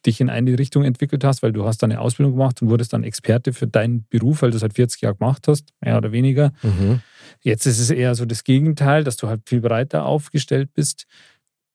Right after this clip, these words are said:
Speaker 1: Es kann aber durchaus sein, dass das schon auch in so Wellenbewegungen ist, ja, dass da man sagt, dass die Welt ändert sich ja stetig und, äh, die Gesellschaft, da gibt's Dinge, die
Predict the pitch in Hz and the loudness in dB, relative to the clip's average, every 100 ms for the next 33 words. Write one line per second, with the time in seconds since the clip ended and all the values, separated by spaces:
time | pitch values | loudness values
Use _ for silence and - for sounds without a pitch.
0 | _ _ _ _ _ 139 - 143 160 147 | _ _ _ _ _ -6 0 2 4 2
1 | 160 170 160 - 147 147 127 131 - 143 | 4 2 2 2 2 2 -2 -4 -2 0
2 | 147 135 127 120 127 143 120 101 107 104 | 2 2 2 2 2 2 0 -2 -4 -2
3 | 107 104 104 110 - 117 113 135 - 127 | -2 -2 -4 -6 -4 -4 -2 -2 -2 0
4 | 110 110 113 107 - 113 - - _ _ | 0 0 -2 -2 -2 -2 -4 -10 _ _
5 | - - - 143 135 117 135 139 139 147 | -20 -20 -8 -2 0 2 2 0 -2 -2
6 | 156 147 143 - 139 156 160 156 139 127 | -2 0 0 0 -4 -2 -4 -4 -4 -4
7 | 127 - - - 139 123 127 131 120 120 | -6 -6 -2 0 0 0 -2 -2 -2 -2
8 | 117 120 139 139 147 147 - _ - - | 0 2 0 2 2 0 -2 _ -20 -20
9 | - - _ _ _ _ _ - 120 135 | -20 -20 _ _ _ _ _ -4 -4 -4
10 | - - 139 156 143 | -4 2 2 4 2